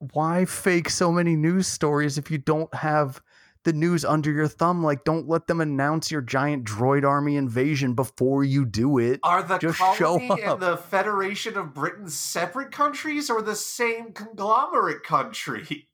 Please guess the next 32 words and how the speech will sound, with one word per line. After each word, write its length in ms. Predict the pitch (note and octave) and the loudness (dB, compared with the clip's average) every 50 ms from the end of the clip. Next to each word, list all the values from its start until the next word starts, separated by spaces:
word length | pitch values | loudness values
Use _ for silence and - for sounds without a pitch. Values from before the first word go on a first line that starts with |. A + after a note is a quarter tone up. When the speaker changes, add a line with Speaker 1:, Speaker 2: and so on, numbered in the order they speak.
| _ _ _ | _ _ _
Speaker 1:
<sighs> 240 | _ _ _ - - | _ _ _ -10 -6
Why 1400 | F3 F3 F3+ F3 F3 E3+ D#3+ D3+ D3 C#3 C3 B2 A#2 A2 G#2+ G#2 G2 G2 - - _ - - D3 E3 E3+ F3+ | -4 -2 -2 -2 -2 -2 -2 -2 -2 -2 -2 -2 -2 -2 -2 -4 -6 -8 -14 -20 _ -12 -6 -2 0 0 2
do 100 | F3 F#3 | 2 2
they 160 | E3 F#3+ F#3+ | 2 2 2
say 360 | F3+ - - - F3 F3+ G3 F#3+ | 2 2 0 0 2 2 2 2
the 140 | F3 F#3 | 2 0
fall 300 | - - - E3 D#3 D3+ D3+ | 0 2 2 4 4 4 2
takes 260 | - D3+ D3 C#3+ - | 2 0 0 0 -2
seventeen 600 | - - D3 C#3 C3+ D3 C#3+ - - D#3+ D#3 C#3 | -2 -2 0 0 0 0 -2 0 0 2 2 4
minutes 360 | C#3 C3+ C#3 D3 D#3 - - - | 4 4 4 2 2 0 0 0
when 120 | D3 C#3+ | 2 2
all 140 | C#3+ D3 D3+ | 2 2 2
the 80 | D#3 | 2
clocks 580 | D3 - - - - D3 D3 D#3 D#3+ D#3 - - | 0 -2 -4 -4 -2 0 2 2 2 0 0 -2
on 120 | E3 C#3+ C#3+ | 0 0 0
the 60 | C#3 | 0
wall 280 | C3 C3 C3 C3+ D3 C#3+ | 0 0 2 2 2 0
show 260 | C3 - D#3+ E3 D#3 | 0 -2 -2 -2 -2
seven? 760 | - - - F#3 F3 F3+ F3+ D#3 B2+ G#2 F2+ E2+ E2+ F2 F#2 F#2+ - - - _ _ _ _ _ _ _ _ _ _ - - - - - _ _ - | -2 -4 -2 0 0 0 2 2 0 0 0 0 -2 -4 -4 -6 -10 -14 -20 _ _ _ _ _ _ _ _ _ _ -20 -20 -20 -20 -20 _ _ -20
Speaker 2:
Why 440 | D3 C3+ C#3+ F3 G3+ A3 B3+ C#4 | -16 -8 -4 -2 0 0 0 0
is 280 | C#4+ C4+ B3+ A#3+ A3 G3 | -2 -2 -4 -4 -4 -4
the 100 | G3 A3 G#3+ | -4 -4 -4
fall 480 | D#4 D4 - C4 C4 B3+ B3 A#3 A3+ | -4 -2 0 2 4 4 6 4 4
the 180 | G#3+ G3+ A3 G3 | 2 -2 -4 -2
only 340 | F3+ F#3+ G#3+ B3 B3+ B3+ B3+ | 0 0 0 -2 -4 -6 -4
way 240 | B3 A3 G#3+ G#3+ A3 | -2 -2 -2 -2 0
to 120 | G#3+ A3 | -2 -2
move 440 | G#3+ G3+ F#3+ G3+ G#3+ G#3+ G#3+ G#3 F3+ | -2 -4 -6 -8 -6 -4 -4 -2 -2
across 640 | G#3 G3+ - - - - G3 G3+ F#3+ G3+ G3+ - - | -4 -4 -6 -8 -2 2 2 4 4 2 2 -2 -4
the, 200 | G#3+ G#3 G3 - - | -6 -6 -8 -12 -12
the 160 | F3 E3 G3 | -8 -6 -6
world? 800 | F3+ F3 F3 F#3+ F#3+ G3 G#3 G#3 G3+ F3+ D#3 C3+ A#2 A2+ - - | -6 -4 -2 0 2 2 4 4 4 2 2 0 -4 -8 -12 -16